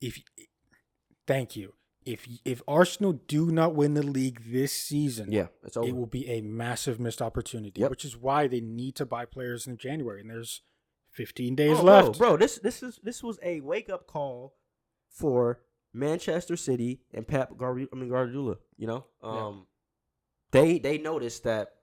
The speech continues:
Speaker 2: teams have caught up to them now.
Speaker 1: Yeah.
Speaker 2: In one particular,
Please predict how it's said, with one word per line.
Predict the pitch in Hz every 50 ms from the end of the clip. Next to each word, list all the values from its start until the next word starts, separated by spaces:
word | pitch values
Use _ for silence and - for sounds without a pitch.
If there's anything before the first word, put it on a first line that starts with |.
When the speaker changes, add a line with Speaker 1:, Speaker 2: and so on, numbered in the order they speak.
| _ _ _ _ _ _ _ _ _ _ _ _ _ _
Speaker 2:
teams | - - 151 147 143 131
have | 131 -
caught | - 151 127 139
up | 143 131 -
to | -
them | 107 98 95
now. | 90 - - - _ _ _
Speaker 1:
Yeah. | 120 131 160 - - _ _
Speaker 2:
In | - 113 117
one | 135 139
particular, | 147 147 - 151 135 123 127 127 131